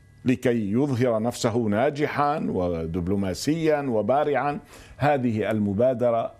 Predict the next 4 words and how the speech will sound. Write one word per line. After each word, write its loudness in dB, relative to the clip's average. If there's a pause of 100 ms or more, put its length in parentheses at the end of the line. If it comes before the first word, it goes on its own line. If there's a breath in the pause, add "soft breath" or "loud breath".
(100)
الساقطة 0
بالنسبة 0
للسوريين 0
أصلا -2